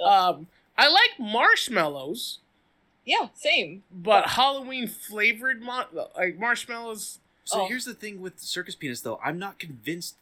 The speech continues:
Speaker 3: they're a marshmallow.
Speaker 2: Uh,
Speaker 3: Are they a marshmallow?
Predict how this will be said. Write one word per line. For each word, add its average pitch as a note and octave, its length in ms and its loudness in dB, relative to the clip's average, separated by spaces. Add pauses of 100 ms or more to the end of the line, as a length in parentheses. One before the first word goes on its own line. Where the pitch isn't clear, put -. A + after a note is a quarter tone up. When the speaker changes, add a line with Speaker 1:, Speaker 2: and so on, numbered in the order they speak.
(140)
Speaker 3:
they're A#2+ 220 -4
a A2 40 -4
marshmallow. F#2+ 680 -10 (920)
Speaker 2:
Uh, E3 380 0 (460)
Speaker 3:
Are F3 180 0
they B3 120 -4
a A#3+ 60 -6
marshmallow? C4+ 600 -12